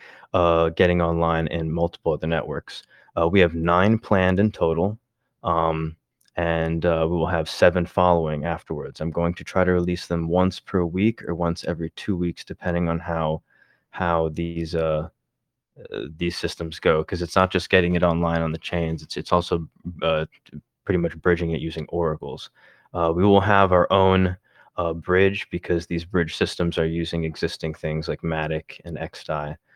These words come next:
uh, uh, bridges, but we will have our own bridge and oracle system, uh, in the future that will be released, uh, once this goes online, and then we'll transition to that as well to, uh, uh, be the dominant thing.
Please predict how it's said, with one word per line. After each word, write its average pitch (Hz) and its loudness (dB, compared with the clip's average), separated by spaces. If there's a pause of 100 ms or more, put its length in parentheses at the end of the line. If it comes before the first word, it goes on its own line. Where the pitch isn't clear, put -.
(240)
uh, 78 -2
uh, 78 -6
bridges, 78 -4 (380)
but - 0
we 90 0
will 87 4
have 87 4
our 85 2
own 82 -2
bridge 80 0
and 82 -6
oracle 82 -4
system, 78 -8
uh, 80 -8
in 82 -6
the 78 -6
future 78 -8
that 76 -8
will 85 -10
be 80 -8
released, 78 -10
uh, 85 0
once 82 -2
this - -4
goes 78 -6
online, 76 -6
and 80 -4
then 85 2
we'll 85 0
transition 85 0
to - -8
that 80 -4
as 80 -10
well 78 -2 (400)
to, 80 -4
uh, 76 -2 (520)
uh, 76 -4 (1400)
be 90 -2
the 82 -4
dominant 78 -4
thing. 76 -10